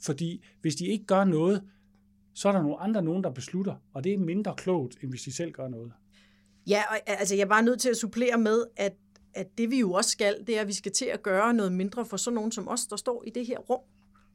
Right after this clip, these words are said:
Speaker 2: øh, som kan håndtere det hele selv og alt muligt andet. Og det siger vi også, vi gerne vil, for vi vil gerne spare besøget. Men den dag, vi bliver rigtig gamle, og vores børn kommer og siger, "Nej, nej," fordi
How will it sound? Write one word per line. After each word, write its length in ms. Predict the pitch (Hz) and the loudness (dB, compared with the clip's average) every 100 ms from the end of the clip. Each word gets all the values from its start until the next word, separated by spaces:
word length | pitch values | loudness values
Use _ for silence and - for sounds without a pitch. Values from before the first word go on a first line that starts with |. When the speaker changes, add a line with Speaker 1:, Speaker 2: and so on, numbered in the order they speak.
| - 214 | -8 -4
Speaker 2:
øh, 340 | 214 202 202 | -2 0 0
som 200 | 190 220 | -2 -4
kan 180 | 196 208 | -4 -4
håndtere 380 | 190 190 285 254 | -2 -2 -2 -4
det 80 | 214 | -2
hele 240 | 240 247 | -2 0
selv 240 | - 240 - | 0 0 -2
og 200 | - - | -8 -6
alt 140 | 208 226 | -6 -4
muligt 260 | 233 214 | -4 -4
andet. 240 | 185 220 254 | -4 -4 -4
Og 80 | 220 | -2
det 80 | 277 | 0
siger 200 | 330 311 | 0 2
vi 80 | |
også, 180 | 277 311 | 0 0
vi 80 | 294 | -2
gerne 280 | 254 269 254 | 0 0 0
vil, 120 | 294 - | -2 -4
for 80 | 262 | -6
vi 120 | 247 | -4
vil 140 | 226 | -2
gerne 200 | 226 233 | -2 -2
spare 300 | 262 196 202 240 | -2 -2 -2 -2
besøget. 400 | - 240 - 247 | -4 -4 -4 -4
Men 140 | 214 | 0
den 240 | 226 285 269 | 2 2 4
dag, 320 | 254 247 - - | 0 0 -6 -12
vi 80 | 220 | -10
bliver 240 | 196 196 185 | -2 -2 -2
rigtig 240 | 233 254 | -4 -2
gamle, 400 | 196 180 214 247 | 2 2 0 -4
og 100 | 202 | -4
vores 240 | 180 170 - | -6 -8 2
børn 340 | 302 349 320 | 4 4 2
kommer 260 | 233 190 190 | -2 -2 -2
og 40 | |
siger, 200 | - 185 | -2 -4
"Nej, 220 | - 240 | -2 0
nej," 220 | 269 165 175 | 2 0 -6
fordi 320 | 196 190 | -10 -10